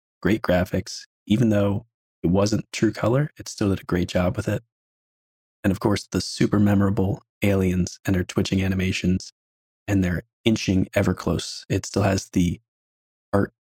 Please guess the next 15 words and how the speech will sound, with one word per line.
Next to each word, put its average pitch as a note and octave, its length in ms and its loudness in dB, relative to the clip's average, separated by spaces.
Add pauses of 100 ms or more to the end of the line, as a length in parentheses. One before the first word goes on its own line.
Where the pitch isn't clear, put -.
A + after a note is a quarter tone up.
(160)
of E2 80 -8
Space - 360 0
Invaders. F2+ 640 -2 (120)
Uh, F2+ 220 2
so, - 460 -2 (880)
yeah, B1+ 160 0 (280)
I - 100 -20
just - 120 -6
think G2 140 0
I F#2+ 80 2
gotta G2 220 2
recognize - 500 -2
it. - 60 -8
It's - 160 -8
an, - 100 -4